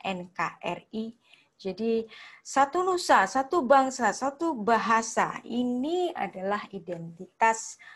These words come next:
bangsa Indonesia. Dan kalau ini dilupakan, ya, akan hilang ini warna Indonesia. Ya, jadi kita melihat satu teladan yang baik,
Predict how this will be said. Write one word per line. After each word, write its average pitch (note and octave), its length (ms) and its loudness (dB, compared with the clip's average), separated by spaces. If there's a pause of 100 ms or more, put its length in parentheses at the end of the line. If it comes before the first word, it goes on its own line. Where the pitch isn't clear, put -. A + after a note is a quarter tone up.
(140)
bangsa F3 420 -4
Indonesia. F3 560 -2 (480)
Dan A#3+ 480 0 (320)
kalau D#4 400 8
ini C4+ 240 2
dilupakan, A#3+ 640 4 (800)
ya, - 240 -6 (720)
akan G3+ 320 2
hilang F#3 520 0 (160)
ini E3 280 -10
warna E3+ 440 -2
Indonesia. E3+ 640 -8 (360)
Ya, A3+ 160 -6 (280)
jadi D4+ 200 -6
kita D#4+ 520 2 (920)
melihat B3+ 400 0
satu A#3 360 -2
teladan F#3 520 2
yang E3+ 200 -6
baik, E3 440 -6